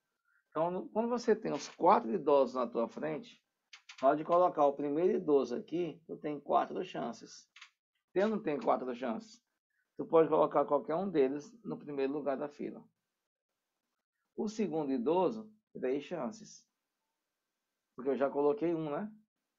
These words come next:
Então, o segundo idoso, não, segundo lugar, desculpa. Deixa eu voltar aqui o pensamento. Aqui, ó, quatro possibilidades, porque são quatro idosos.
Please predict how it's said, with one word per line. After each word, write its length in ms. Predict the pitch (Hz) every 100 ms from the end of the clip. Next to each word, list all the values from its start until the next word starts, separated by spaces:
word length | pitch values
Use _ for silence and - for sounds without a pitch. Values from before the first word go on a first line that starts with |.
| _ _ _ _ _
Então, 200 | - 117
o 40 | 120
segundo 320 | - 120 131
idoso, 300 | 120 151 131
não, 80 | 107
segundo 340 | 123 120 139
lugar, 320 | 165 135 113
desculpa. 420 | 110 - 120 110 -
Deixa 180 | _ 110
eu 60 |
voltar 280 | 120 123 131
aqui 140 | 123
o 60 | 123
pensamento. 540 | 120 120 123 113 104 - _ _ _ _ _ _ _ _ _ _ _ _ _ _ _ _ _ -
Aqui, 380 | 135 127 - 156
ó, 200 | 120 -
quatro 520 | - 135 135 - 160
possibilidades, 920 | - 151 160 156 165 160 110 101 -
porque 220 | _ - 113
são 260 | 131 127
quatro 360 | - 139 143 - - -
idosos. 760 | 175 139 - 117 107 - -